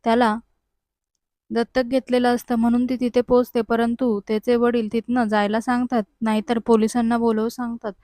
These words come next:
तर तेव्हा मात्र ती खूप विनवण्या करते, पण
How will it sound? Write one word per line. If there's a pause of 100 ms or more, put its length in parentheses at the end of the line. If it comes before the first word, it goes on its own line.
(340)
तर
तेव्हा
मात्र
ती
खूप
विनवण्या
करते,
पण